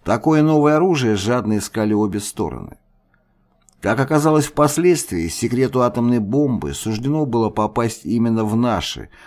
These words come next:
уже и без того более сильные руки. Нам предстояла страшная и кровопролитная борьба,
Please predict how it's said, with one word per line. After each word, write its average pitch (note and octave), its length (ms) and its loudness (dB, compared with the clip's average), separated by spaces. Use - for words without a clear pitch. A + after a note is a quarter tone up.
уже A2 300 0
и A2 40 2
без G#2+ 200 0
того A2+ 240 2
более G2 360 0
сильные E2 460 -4
руки. - 360 -12
Нам B2 260 4
предстояла C3+ 520 0
страшная A#2+ 560 -2
и - 20 -4
кровопролитная G2+ 800 -2
борьба, D#2+ 480 -6